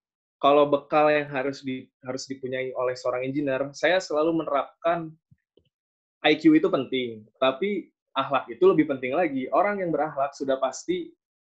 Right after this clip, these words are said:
cerdas, tapi orang yang cerdas belum, orang yang pintar belum tentu berakhlak. Nah, maksud saya di sini adalah pengetahuan tentang ilmu sipil, saya yakinlah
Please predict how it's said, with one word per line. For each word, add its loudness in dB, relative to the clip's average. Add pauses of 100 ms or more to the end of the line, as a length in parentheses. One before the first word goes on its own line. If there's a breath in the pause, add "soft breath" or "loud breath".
(160)
cerdas, 2
tapi 0
orang 0
yang -6
cerdas 0
belum, -6 (220)
orang 2
yang -6
pintar 0
belum -8
tentu -4
berakhlak. -2 (880)
Nah, -2
maksud -2
saya 2
di -2
sini -4
adalah 0 (400)
pengetahuan 0
tentang -6
ilmu 2
sipil, -6 (720)
saya 4
yakinlah 0